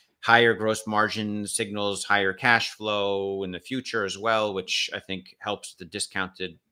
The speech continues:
to present day value at higher interest rates and such. So I do think Tesla does have a nice backstop versus other growth tech stocks. Yeah, it could get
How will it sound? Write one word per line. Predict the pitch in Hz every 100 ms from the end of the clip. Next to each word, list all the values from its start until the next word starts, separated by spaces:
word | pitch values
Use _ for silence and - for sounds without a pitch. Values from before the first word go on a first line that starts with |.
| _
to | 95
present | 98 87 90
day | 90
value | 87 85 85 82 82
at | -
higher | 87 85 85
interest | - - 82
rates | 82 -
and | 80
such. | 82 -
So | 110 101 - - -
I | 117
do | 143
think | 139 135
Tesla | 135 127 123
does | 113 113
have | 110
a | 110
nice | 110 -
backstop | 113 107 - - 101 95 101
versus | 95 90
other | 101 92
growth | 98 95 90
tech | 98 -
stocks. | 98 95
Yeah, | 143 131
it |
could | - 113
get | 117 110